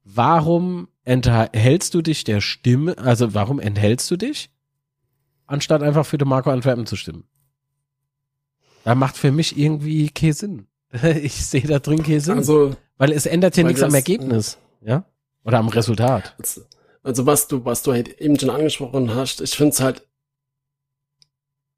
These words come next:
Speaker 2: unschön, dass er jetzt, wo grad wieder alle so aufkocht, du hast ja, haben wir jetzt genug besprochen,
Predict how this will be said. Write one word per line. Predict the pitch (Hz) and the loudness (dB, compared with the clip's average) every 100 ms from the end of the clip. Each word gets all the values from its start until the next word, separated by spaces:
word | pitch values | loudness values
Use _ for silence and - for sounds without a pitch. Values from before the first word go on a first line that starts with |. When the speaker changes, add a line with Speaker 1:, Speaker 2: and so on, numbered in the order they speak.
| _ | _
Speaker 2:
unschön, | - 156 170 - 147 156 143 | -2 0 0 0 2 2 2
dass | 135 117 | 0 -2
er | 127 107 - - - 107 | -2 -4 -10 -16 -18 -16
jetzt, | 143 135 151 - - | -10 0 0 0 -4
wo | 135 127 | -6 -6
grad | - 139 | 0 0
wieder | 131 127 | 0 -2
alle | 123 135 | -2 -2
so | 123 107 | -2 -2
aufkocht, | 156 160 156 139 135 | -4 -4 -4 -4 -2
du | |
hast | 127 - | -2 -2
ja, | 120 | -4
haben | 110 110 | -4 -4
wir | 117 | -4
jetzt | 117 | -2
genug | 131 131 | -2 -2
besprochen, | - 123 - 151 156 | -4 -8 -2 0 -2